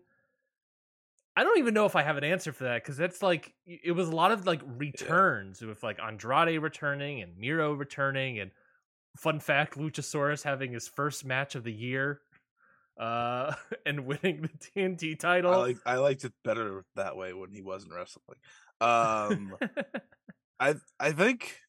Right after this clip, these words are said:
Speaker 2: yeah, and I think the one thing with this show is they're trying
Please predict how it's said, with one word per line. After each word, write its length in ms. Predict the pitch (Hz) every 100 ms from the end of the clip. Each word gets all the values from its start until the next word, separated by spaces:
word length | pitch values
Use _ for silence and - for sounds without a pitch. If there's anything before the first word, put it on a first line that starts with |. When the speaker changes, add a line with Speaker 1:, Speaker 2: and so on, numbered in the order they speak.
| _
Speaker 2:
yeah, 180 | 127 175
and 80 | 170
I 100 | 170
think 200 | 220 220
the 100 | 240
one 300 | 196 175 175
thing 560 | 160 165 160 160 147 139 _ _ _ -
with 200 | 127 120
this 160 | 120
show 280 | - 139 127
is 80 | 107
they're 140 | 117
trying 720 | 107 - 135 139 151 170 175